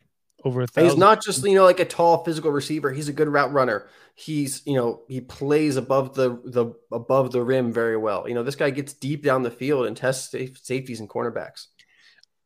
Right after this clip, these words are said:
Speaker 1: My only question to you is, and you'll be able to answer this, his career yards per reception is eleven point eight. So it's not anything
Speaker 2: Mm-hmm.
Speaker 1: substantial. Is,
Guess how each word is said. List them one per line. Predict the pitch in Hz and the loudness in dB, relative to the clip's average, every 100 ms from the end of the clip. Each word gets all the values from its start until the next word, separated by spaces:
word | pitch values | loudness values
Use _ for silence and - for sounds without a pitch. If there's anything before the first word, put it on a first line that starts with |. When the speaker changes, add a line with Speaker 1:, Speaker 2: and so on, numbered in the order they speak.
| - | 2
Speaker 1:
My | 180 170 | 4 6
only | 202 233 | 4 0
question | - 160 147 156 131 | 2 2 2 -4 -6
to | 135 | -2
you | 131 | 0
is, | 123 120 - | 0 -2 -8
and | 143 | -8
you'll | 135 | -4
be | 135 139 | -2 -2
able | 131 | -2
to | 135 | -4
answer | 131 - 120 | -6 -8 -12
this, | 117 107 - - | -10 -10 -14 -16
his | - 131 117 - - | -10 -8 -8 -14 -18
career | - 113 123 147 165 160 143 _ - | -14 -8 -4 0 0 0 -4 _ -6
yards | 135 139 135 | 0 2 0
per | - 131 | -2 -4
reception | - 127 113 123 | -4 -6 -8 -10
is | 110 | -12
eleven | 107 113 123 135 135 | -12 -8 -6 -4 -6
point | - 135 120 113 | -6 -6 -4 -4
eight. | 101 - _ _ _ _ _ | -8 -14 _ _ _ _ _
So | - 127 | -16 -14
it's | - | -4
not | 170 170 156 _ _ | 0 0 -2 _ _
anything | 170 156 143 123 | 0 2 2 0
Speaker 2:
Mm-hmm. | 123 | -4
Speaker 1:
substantial. | - 110 147 135 - 110 113 _ _ _ _ _ _ | -8 -6 -2 -2 -2 -8 -10 _ _ _ _ _ _
Is, | 180 165 147 | 2 4 2